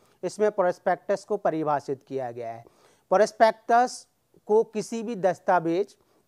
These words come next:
या रिकॉर्ड या इसको बोलें तो एक प्रकार से ये एडवर्टाइजमेंट है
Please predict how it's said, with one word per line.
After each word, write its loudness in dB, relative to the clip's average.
या 4
रिकॉर्ड 6
या 4
इसको 0
बोलें 0
तो -2
एक -2
प्रकार -2
से -4
ये 2
एडवर्टाइजमेंट 0
है -2